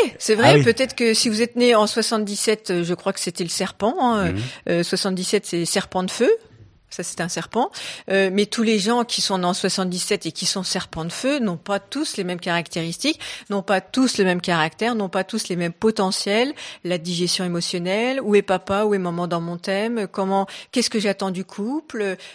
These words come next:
Speaker 1: euh, pourquoi je me suis incarnée dans cette vie-là, qu'est-ce qui m'anime, qu'est-ce qui me fait vibrer. Et, euh, tout ça, euh, euh, m'aide, dans, cet outil m'aide énormément, euh, pour vous, en fait, vous aiguiller, hein. Moi, je, je, je fais que donner des conseils. Vous avez toujours votre libre arbitre, bien sûr,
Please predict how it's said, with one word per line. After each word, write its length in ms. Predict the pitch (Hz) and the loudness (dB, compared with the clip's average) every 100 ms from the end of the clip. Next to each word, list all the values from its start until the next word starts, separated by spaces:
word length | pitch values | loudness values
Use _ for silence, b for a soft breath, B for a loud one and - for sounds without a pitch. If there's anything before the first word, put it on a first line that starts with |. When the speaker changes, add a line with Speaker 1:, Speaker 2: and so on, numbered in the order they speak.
| - | -6
Speaker 1:
euh, 100 | 190 185 | -4 -4
pourquoi 300 | 240 - 240 | -6 -4 -2
je 100 | 208 | 0
me 60 | 196 | -2
suis 160 | - | -2
incarnée 360 | 196 196 196 185 | -2 -2 -4 -2
dans 120 | 185 | -4
cette 180 | - 170 | -6 -8
vie-là, 560 | 175 180 202 269 294 | -6 -2 0 0 -2
qu'est-ce 280 | 233 226 - | -4 -4 -4
qui 100 | - | -2
m'anime, 440 | 202 202 202 233 269 | 0 2 2 0 0
qu'est-ce 200 | 226 - | -4 -4
qui 120 | 214 | -6
me 40 | |
fait 200 | 196 208 | -4 -4
vibrer. 460 | 185 190 175 196 262 B B B | -2 -4 -4 -4 -6 B B B
Et, 340 | 202 226 240 - | 0 4 4 2
euh, 320 | 196 190 185 180 | 0 2 0 -2
tout 140 | - 233 | -4 -4
ça, 460 | - 226 220 196 180 | 0 2 2 2 0
euh, 340 | 175 170 165 156 - - | -2 -2 -4 -10 -14 -12
euh, 400 | 95 165 170 165 | -10 -6 -6 -8
m'aide, 640 | 160 185 214 233 185 156 151 | -4 2 4 4 2 0 -2
dans, 180 | 180 160 190 | -6 -6 -6
cet 260 | 202 - | -6 -6
outil 240 | 226 - 226 | -8 -6 -2
m'aide 220 | 196 170 | -2 -2
énormément, 580 | 175 175 175 170 226 - B B B | -2 -2 -4 -4 -4 -4 B B B
euh, 320 | 185 180 170 165 - | -2 0 -2 -4 -4
pour 120 | 208 | -4
vous, 400 | 180 190 190 170 | -2 -4 -4 -4
en 80 | 175 | -4
fait, 220 | - 226 | -2 -4
vous 260 | 180 180 190 | -2 -4 -4
aiguiller, 420 | 170 175 202 403 | -4 -4 -2 0
hein. 120 | 277 220 | 0 -2
Moi, 80 | 175 | -2
je, 180 | 175 | -4
je, 180 | 165 170 | -4 -6
je 160 | 160 160 | -8 -8
fais 160 | 185 | -8
que 160 | 175 226 | -4 0
donner 260 | 196 185 180 | 2 4 2
des 120 | 175 | -2
conseils. 420 | 180 175 233 339 | -4 -6 -2 -2
Vous 200 | 254 175 | -2 -4
avez 140 | 170 175 | -6 -8
toujours 160 | - 180 | -8 -8
votre 220 | 175 - | -8 -8
libre 180 | 175 165 | -10 -8
arbitre, 400 | 175 202 - 170 | -8 -8 -8 -6
bien 240 | 165 180 | -2 -2
sûr, 220 | - 269 | 0 -2